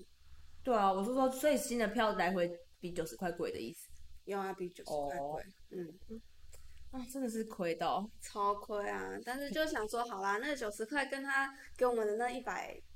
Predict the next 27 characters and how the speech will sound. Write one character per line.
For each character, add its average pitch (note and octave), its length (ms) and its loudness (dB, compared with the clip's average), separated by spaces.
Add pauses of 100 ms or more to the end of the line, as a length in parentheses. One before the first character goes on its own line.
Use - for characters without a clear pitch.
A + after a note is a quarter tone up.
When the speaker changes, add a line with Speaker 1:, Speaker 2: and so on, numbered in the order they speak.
(280)
Speaker 2:
块， G#3+ 400 0
就 G3+ 140 -6
是， G3+ 460 0
就 G#3 100 -8
是 G#3+ 180 0
放 G#3 220 -2
在 G3+ 140 0
那 G3 120 0
个， F#3 460 -6 (160)
因 E4+ 100 -4
为 - 380 -4
Speaker 1:
但 A#4 100 4
我 F4 80 8
听 D#4 180 2
到 D#4+ 280 8
你， A#3 80 2 (200)
你 A3 60 4
们 G#3+ 140 2
那 C4 80 6
年 A#3+ 160 4
龄 F#3+ 100 4
说 G#3+ 140 4
还 G3+ 80 2
没 F3+ 80 2
有 F#3 80 4
confirm - 400 -4
欸。 - 140 -12